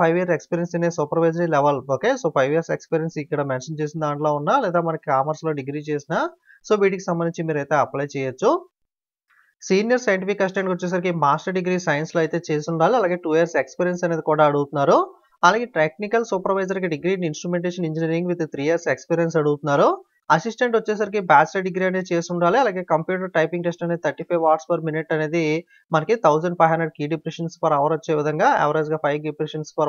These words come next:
word వచ్చే విధంగా అయితే మీరైతే టైపింగ్ స్పీడ్ అనేది ఉండి డిగ్రీ కంప్లీట్ చేసిన వాళ్ళు ఎవరైనా సరే ఎనీ డిగ్రీతో ఈ అసిస్టెంట్ ఉద్యోగాలు అప్లై చేయొచ్చు. అలాగే అకౌంట్ అసిస్టెంట్ వచ్చేసరికి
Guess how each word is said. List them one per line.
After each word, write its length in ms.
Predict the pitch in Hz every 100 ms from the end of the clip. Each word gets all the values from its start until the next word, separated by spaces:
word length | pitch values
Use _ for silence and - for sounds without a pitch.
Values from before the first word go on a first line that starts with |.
| 139
word 180 | 135 156
వచ్చే 200 | 151 160 147
విధంగా 240 | 143 147 143
అయితే 160 | 151 147
మీరైతే 340 | 139 131 190 220 135
టైపింగ్ 340 | 135 151 147
స్పీడ్ 240 | - 143 151
అనేది 160 | 147 143
ఉండి 140 | 147 233
డిగ్రీ 200 | 151 151 165
కంప్లీట్ 300 | 143 147 147 151
చేసిన 160 | 151 147
వాళ్ళు 140 | 135
ఎవరైనా 260 | 135 147 147
సరే 120 | 139 127
ఎనీ 140 | 131 156
డిగ్రీతో 360 | 139 139 139 214 359 - _ _ -
ఈ 40 | 165
అసిస్టెంట్ 320 | 151 190 180 160
ఉద్యోగాలు 300 | 165 156 143
అప్లై 200 | - 151 151
చేయొచ్చు. 320 | 151 139 - 269
అలాగే 220 | 226 196 185 139
అకౌంట్ 280 | 139 196 202
అసిస్టెంట్ 280 | 180 180 185 175
వచ్చేసరికి 420 | 175 170 160